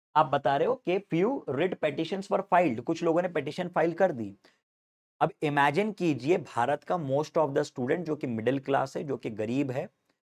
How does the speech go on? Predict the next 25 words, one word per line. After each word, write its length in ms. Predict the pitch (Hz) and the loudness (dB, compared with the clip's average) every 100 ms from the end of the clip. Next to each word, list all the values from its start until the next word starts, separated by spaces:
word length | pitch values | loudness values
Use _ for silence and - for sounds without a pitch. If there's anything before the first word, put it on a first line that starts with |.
| _ | _
उसको 220 | - 139 165 | -4 0 0
नहीं 240 | 127 147 | 0 -2
पता 260 | 151 151 147 | 0 2 2
ये 460 | 147 151 139 139 | 2 2 2 -2
रिट 220 | 123 131 135 | -2 -2 0
के 140 | 147 | 0
बारे 240 | 135 127 | 4 2
में, 120 | 127 131 | 2 -2
पिटीशन 420 | 123 127 123 135 | -4 -6 -8 -6
फाइल 240 | 131 123 | -2 -2
करने 300 | 120 127 123 | 0 -2 -4
के 80 | 120 | -6
बारे 260 | 120 117 120 | -2 -2 -2
में, 180 | 123 135 _ _ _ - | -8 -14 _ _ _ -2
और 120 | 131 | 0
उसका 260 | 117 - | 0 0
आपने 260 | 143 139 139 | 0 0 -4
टाइम 240 | 135 131 | -4 -4
वेस्ट 200 | 127 127 | -4 -6
करवा 260 | - 123 120 | -4 -2 -2
दिया, 160 | 127 - - | -4 -8 -8
उसका 320 | 135 - 147 | -10 -2 -2
क्या? 220 | - - _ _ _ _ _ _ _ _ _ _ _ _ - | -2 -18 _ _ _ _ _ _ _ _ _ _ _ _ -2
उसका 300 | 156 - 139 | 0 2 0
क्या? 180 | - | 0